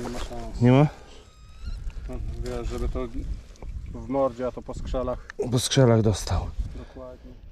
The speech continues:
Speaker 1: zmasakrowany.
Speaker 2: Także siedemdziesiąt pięć centymetrów z rzeki Bóg, fajna ryba. Szczupak z rzeki Bóg, niestety,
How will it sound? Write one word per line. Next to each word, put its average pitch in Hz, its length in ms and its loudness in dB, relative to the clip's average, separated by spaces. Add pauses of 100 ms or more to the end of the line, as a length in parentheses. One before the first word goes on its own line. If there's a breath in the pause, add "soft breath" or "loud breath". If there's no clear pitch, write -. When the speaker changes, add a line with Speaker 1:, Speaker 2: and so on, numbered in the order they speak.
(200)
Speaker 1:
zmasakrowany. - 560 -16
Speaker 2:
Także 139 340 4
siedemdziesiąt 180 600 6
pięć 180 260 8
centymetrów 151 640 6
z 104 60 -2
rzeki 147 380 4
Bóg, 143 320 6
fajna 131 400 6
ryba. 135 440 6 (800 soft breath)
Szczupak 110 560 0
z 98 80 -2
rzeki 107 340 2
Bóg, 107 360 4
niestety, 101 580 2